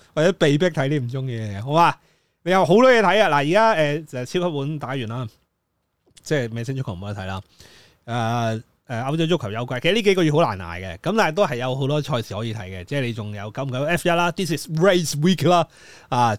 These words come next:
有 keep 住有賽車睇啦，你鍾意睇Moto G P，可以睇，呃，Moto，我覺得Moto G P而家個競爭幾好嘅，不過呢個可以，啊，呃，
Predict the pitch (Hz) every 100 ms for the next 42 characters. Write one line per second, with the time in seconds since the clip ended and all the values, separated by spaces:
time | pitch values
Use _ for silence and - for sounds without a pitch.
0 | - - 139 - 170 123 120 123 127 135
1 | 107 117 117 110 139 139 113 131 165 170
2 | 156 165 160 156 139 _ _ _ _ 156
3 | 160 139 120 120 151 156 110 107 107 123
4 | 156 160 240 277 285 277 254 214 214 208
5 | 120 151 127 131 120 135 131 127 107 110
6 | 92 92 95 127 123 135 101 110 110 95
7 | - 104 95 - _ -